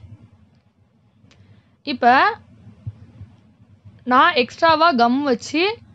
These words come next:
எந்த இடத்துலலாம் ஓப்பனா இருக்கோ அந்த இடத்துலலாம் பண்ண போறேன். இப்ப இதை அப்படியே மடிச்சு விட்டா நல்லா இருக்காது. So,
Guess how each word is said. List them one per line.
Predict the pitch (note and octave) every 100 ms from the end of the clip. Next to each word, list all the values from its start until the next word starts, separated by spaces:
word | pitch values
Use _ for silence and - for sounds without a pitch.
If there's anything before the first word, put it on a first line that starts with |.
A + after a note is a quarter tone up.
| -
எந்த | B3+ D#4
இடத்துலலாம் | D4 C4+ C#4 E4
ஓப்பனா | B3+ C#4 C#4 C4
இருக்கோ | A3 D4
அந்த | E4 A#3
இடத்துலலாம் | A#3+ C4
பண்ண | A#3+ G#3+ A#3
போறேன். | A3 G#3 D#4+
இப்ப | C#4+ A#3+ C4+
இதை | A#3+
அப்படியே | A3 A3+ - F#4 F#4+ G4
மடிச்சு | B3+ B3
விட்டா | C4+ G3+ B3+ D4+
நல்லா | A3+ A3
இருக்காது. | B3 A#3+ G#3 G#3 E4+
So, | - - C4+ A#3 F4